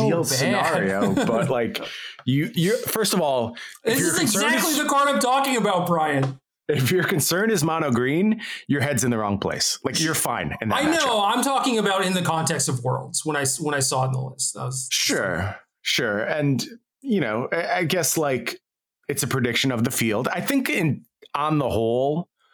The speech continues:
Speaker 1: Worlds maybe overcompensated a little bit towards the green side of things.
Speaker 2: They did,
Speaker 1: And
Speaker 2: for sure.
Speaker 1: that has some interesting ripple effects. But like I said, I don't even think, like, this card is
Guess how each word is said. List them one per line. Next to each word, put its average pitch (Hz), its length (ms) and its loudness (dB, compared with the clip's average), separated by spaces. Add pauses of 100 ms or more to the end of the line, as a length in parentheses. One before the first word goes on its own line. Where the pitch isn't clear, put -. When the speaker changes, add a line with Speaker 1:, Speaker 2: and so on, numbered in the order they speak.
(300)
Speaker 1:
Worlds 135 920 0
maybe 127 1200 2 (580)
overcompensated 117 1080 0
a 101 40 0
little 104 320 2
bit 104 320 -2 (580)
towards 104 420 -2
the - 100 -2
green 104 340 0
side 175 240 -2
of 190 80 -4
things. 233 600 -2 (280)
Speaker 2:
They 196 80 0
did, 277 180 0
Speaker 1:
And 104 480 0
Speaker 2:
for 180 80 2
sure. 175 340 -4 (640)
Speaker 1:
that 151 420 -2 (120)
has 147 240 0
some 131 140 0
interesting 117 320 0
ripple 110 260 0
effects. 110 560 -4
But 143 180 -4
like 185 120 0
I 220 60 0
said, 190 140 0
I 170 80 0
don't 196 140 2
even 202 80 2
think, 196 180 -2
like, 151 200 -2
this 143 120 -2
card 143 280 -2
is 101 420 -2